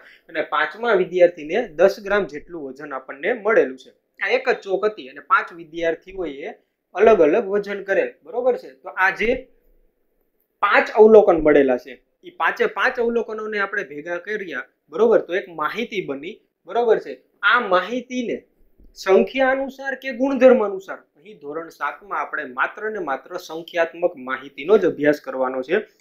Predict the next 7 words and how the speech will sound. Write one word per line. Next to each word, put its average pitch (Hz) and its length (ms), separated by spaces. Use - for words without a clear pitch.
ગુણાત્મક 202 560
માહિતીના 156 600
અહીંયા 170 240
દાખલાઓ 151 460
આપેલા 135 360
છે 160 380
નહીં, 156 180